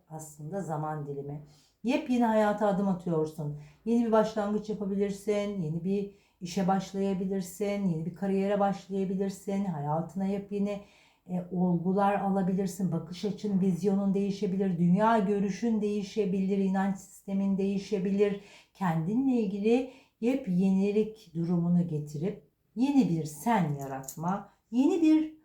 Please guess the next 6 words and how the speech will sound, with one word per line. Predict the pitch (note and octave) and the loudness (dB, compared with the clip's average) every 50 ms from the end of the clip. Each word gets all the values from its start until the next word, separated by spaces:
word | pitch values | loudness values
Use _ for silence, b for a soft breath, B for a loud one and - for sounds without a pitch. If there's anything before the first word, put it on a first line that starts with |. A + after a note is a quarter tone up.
| B B B | B B B
hayat | - A#3+ B3 C4 C#4 D#4 D#4 D#4 D#4 - G3+ | -2 2 4 6 6 6 6 4 2 0 0
yaratma | F3 E3 D#3+ D#3 D3+ D3 - - D3+ D3 D3 D3 | 0 2 2 0 -2 -2 -4 -4 -4 -2 -2 -2
durumun | D#3 D#3+ D#3+ D3+ D#3 F3+ G#3 A#3+ B3+ A#3+ - | -2 -2 -2 0 0 2 2 2 0 0 -2
ortaya | D#3+ D#3+ D#3 D3+ - - D3 D3+ F3 F3+ | -6 -6 -6 -6 -6 -6 -4 -4 -4 -4
çıkacak | - - - D3+ C#3+ E3 E3+ F3 F3 - | -6 -8 -14 -12 -8 -6 -6 -8 -6 -6
görünüyor. | D#3+ D3+ C#3+ C#3+ C#3 C#3+ C#3 C3+ - - - - - - | -6 -4 -4 -4 -6 -6 -8 -10 -12 -14 -18 -20 -20 -20